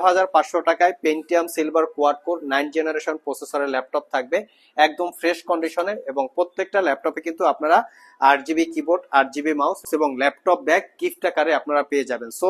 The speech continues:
যারা ল্যাপটপ পারচেজ করতে চান, আমাদের শপে চলে আসতে পারেন। আর কেউ যদি কুরিয়ারের মাধ্যমে ল্যাপটপ পারচেজ করতে চান, স্ক্রিনে দেওয়া WhatsApp নাম্বারে যোগাযোগ করতে পারেন। তো সর্বপ্রথম আমরা নাইন জেনারেশনের ল্যাপটপটা দিয়ে ভিডিওটা স্টার্ট করব। এটা হচ্ছে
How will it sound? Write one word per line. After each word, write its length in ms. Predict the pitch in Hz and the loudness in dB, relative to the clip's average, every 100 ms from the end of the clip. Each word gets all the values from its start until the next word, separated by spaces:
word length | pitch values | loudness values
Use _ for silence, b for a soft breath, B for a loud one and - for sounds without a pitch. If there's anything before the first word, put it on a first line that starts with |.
| 190 | 4
যারা 140 | 196 190 | 4 4
ল্যাপটপ 260 | 160 - 175 | 2 -2 -2
পারচেজ 280 | 175 - 180 - | -2 -2 -6 -8
করতে 200 | 175 190 - | -6 -6 -2
চান, 140 | 185 247 b b 139 | -2 -2 b b 0
আমাদের 260 | 139 147 160 | 0 -2 -2
শপে 240 | 143 139 175 | 0 0 -2
চলে 140 | 180 175 | 0 2
আসতে 160 | 170 180 - | 0 -2 0
পারেন। 200 | 170 196 143 | 0 0 0
আর 80 | 127 - | 0 0
কেউ 120 | 139 143 | -2 -2
যদি 140 | 139 - | -6 -2
কুরিয়ারের 380 | 180 208 220 214 | 2 4 4 4
মাধ্যমে 260 | 185 180 175 156 | 2 2 0 0
ল্যাপটপ 240 | - 147 | -2 -4
পারচেজ 260 | 143 - 160 - | -4 -4 -8 -10
করতে 200 | 165 165 | -8 -4
চান, 120 | 175 233 - _ _ 160 | -2 -4 -8 _ _ -8
স্ক্রিনে 260 | - 185 170 | -2 0 4
দেওয়া 140 | 165 160 | 4 6
WhatsApp 300 | 139 - 160 151 | 4 4 -2 -2
নাম্বারে 220 | 147 170 139 | 0 0 0
যোগাযোগ 260 | 131 127 131 123 | -2 -2 -4 -10
করতে 180 | - 120 | -8 -6
পারেন। 180 | 120 110 _ _ _ | -6 -6 _ _ _
তো 60 | 196 - | 0 6
সর্বপ্রথম 460 | 170 190 208 214 208 | 6 6 0 2 4
আমরা 140 | 208 185 | 6 4
নাইন 140 | 156 160 | 4 2
জেনারেশনের 460 | 180 185 190 190 180 | 0 0 -2 -2 2
ল্যাপটপটা 340 | 156 151 160 165 | 2 2 -2 -2
দিয়ে 140 | 160 147 | -2 -2
ভিডিওটা 260 | 147 147 151 131 | -2 -2 -4 -4
স্টার্ট 200 | - 165 - | -4 -4 -4
করব। 140 | 135 185 - b b b 147 | -2 -4 -6 b b b -4
এটা 100 | 151 170 | 0 0
হচ্ছে 180 | - | 2